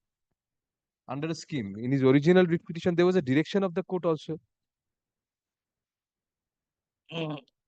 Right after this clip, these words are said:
Speaker 1: Very well, let me hear him on this. Yes, বলুন। আচ্ছা, আপনার প্রিভিয়াস ডিরেকশনে একটা কি স্কিমের কথা বলেছিলেন না আপনি, যেখানে ওই দু কিলোমিটার দূরেরটা দিয়েছিল?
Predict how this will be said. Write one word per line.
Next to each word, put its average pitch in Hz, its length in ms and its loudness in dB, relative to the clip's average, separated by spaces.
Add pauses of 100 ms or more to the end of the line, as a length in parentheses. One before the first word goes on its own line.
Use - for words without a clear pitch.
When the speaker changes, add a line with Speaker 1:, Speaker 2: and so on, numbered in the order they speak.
(1160)
Speaker 1:
Very 190 160 8
well, 185 140 8
let 190 100 -4
me 185 160 4
hear 185 200 6
him 185 120 2
on 180 200 -2
this. - 280 -12 (240)
Yes, 170 500 -2
বলুন। 123 220 0 (520)
আচ্ছা, 151 240 0
আপনার 175 220 2
প্রিভিয়াস 180 420 6
ডিরেকশনে 220 420 2
একটা 220 140 -4
কি 208 160 -6
স্কিমের 190 360 2
কথা 202 240 2
বলেছিলেন 196 420 -2
না 208 100 -2
আপনি, 202 240 -6
যেখানে 185 300 0
ওই 175 220 -2
দু 151 80 -6
কিলোমিটার 175 380 2
দূরেরটা 156 320 -2
দিয়েছিল? 165 380 -4